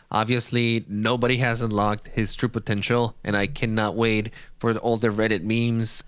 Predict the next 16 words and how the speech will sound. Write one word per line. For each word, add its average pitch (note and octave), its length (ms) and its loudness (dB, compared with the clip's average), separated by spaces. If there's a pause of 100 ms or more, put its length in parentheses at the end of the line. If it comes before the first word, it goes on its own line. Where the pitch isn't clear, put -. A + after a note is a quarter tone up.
and F#2+ 400 0
crazy, A2 800 0
you A#2+ 80 -6
know, G#2 180 2
videos G#2 400 0
are G2+ 120 0
gonna A2 440 -4
start A2 260 0
popping A2+ 300 0
up G#2+ 220 0
with G#2+ 140 0
his G2+ 160 -2
abilities, G2+ 560 0
uh, F#2 340 -2
pretty G#2+ 220 -2
soon. G2+ 540 -2